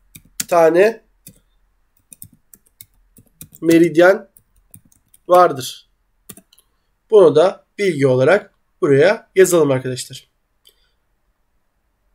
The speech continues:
İşte biz buradan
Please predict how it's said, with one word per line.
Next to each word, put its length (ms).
İşte 220
biz 160
buradan 480